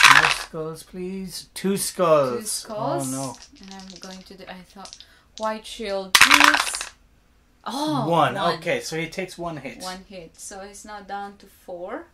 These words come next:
Speaker 1: Okay, so this guy is coming down after Yorick now. So one,
Speaker 2: Yeah.
Speaker 1: two, three, four, five, six, seven.
Speaker 2: Seven. He's going to attack again.
Speaker 1: Okay, so he's got two attack dice.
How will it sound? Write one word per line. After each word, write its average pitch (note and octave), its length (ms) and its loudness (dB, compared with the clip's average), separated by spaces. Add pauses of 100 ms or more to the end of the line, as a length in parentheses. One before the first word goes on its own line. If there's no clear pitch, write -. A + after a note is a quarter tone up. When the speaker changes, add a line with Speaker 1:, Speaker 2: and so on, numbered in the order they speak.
(460)
Speaker 1:
Okay, F#3 580 -2
so D#3+ 520 0
this F#3 280 -4
guy F3+ 300 6
is D3+ 280 -4
coming E3 320 -6
down D#3 320 4
after D3+ 360 2
Yorick E3+ 420 6
now. E3+ 260 4
So F3+ 240 -4
one, F#3 360 -2
Speaker 2:
Yeah. F#3+ 120 -6
Speaker 1:
two, E3+ 360 -4
three, E3+ 560 -8 (160)
four, D#3 360 -2
five, D3 440 -6
six, - 480 -14
seven. D3+ 580 -8
Speaker 2:
Seven. A3+ 300 -12 (480)
He's G#3 200 -14
going G3+ 200 -10
to - 180 -6
attack F#3+ 300 -12
again. G3+ 480 -6 (440)
Speaker 1:
Okay, C#3+ 380 -6
so E3 380 -4
he's D#3 260 -6
got E3+ 240 -6
two G#3+ 160 -4
attack F3 420 -8
dice. - 580 -10